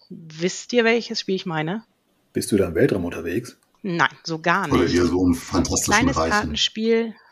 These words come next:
Speaker 1: Ja, genau.
Speaker 2: Ach, ja, genau.
Speaker 1: Fantastische Reiche, genau, ja. Von, also das ist ja mein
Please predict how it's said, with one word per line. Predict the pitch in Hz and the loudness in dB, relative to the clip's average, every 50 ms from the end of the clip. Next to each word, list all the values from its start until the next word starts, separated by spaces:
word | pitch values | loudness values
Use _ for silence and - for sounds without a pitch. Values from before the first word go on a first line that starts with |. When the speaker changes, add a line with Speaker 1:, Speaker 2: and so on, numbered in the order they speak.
| _ _ _ _ _ _ _ _ - | _ _ _ _ _ _ _ _ -16
Speaker 1:
Ja, | 160 156 156 156 151 156 156 156 151 160 170 180 185 180 180 170 165 | -14 -12 -10 -6 -2 0 2 4 6 6 6 6 6 6 6 4 2
genau. | 170 165 160 - - 156 160 170 175 175 170 170 151 143 147 156 - | 0 2 4 4 6 6 6 6 6 4 4 4 2 2 0 -2 -6
Speaker 2:
Ach, | - - - - - - - | -14 -20 -18 -18 -16 -8 -4
ja, | 117 123 131 156 151 151 135 113 - - - - | -2 0 0 0 2 2 2 0 0 -4 -4 0
genau. | 113 110 113 101 | 2 4 4 4
Speaker 1:
Fantastische | 92 - - 226 240 - - 247 - - - 190 180 170 - | 2 2 2 2 2 2 0 -4 -4 -2 -2 -4 -4 -2 2
Reiche, | 175 180 185 190 190 190 - - - 156 151 | 2 4 4 4 2 0 -4 -8 -12 -14 -14
genau, | 156 165 165 160 - - - 160 151 165 | -12 -12 -12 -12 -12 -12 -14 -14 -16 -10
ja. | 175 175 147 - _ _ _ - - - - - - - - - | -4 -4 -4 -4 _ _ _ -20 -20 -20 -20 -20 -20 -20 -20 -6
Von, | - - 214 214 214 220 - | 0 2 4 4 4 2 0
also | - 208 190 214 | -2 -2 -2 0
das | 190 208 247 247 - | 0 0 0 -2 -2
ist | 254 226 - | -6 -4 0
ja | 240 220 208 | 2 2 4
mein | 208 202 202 196 | 4 2 0 0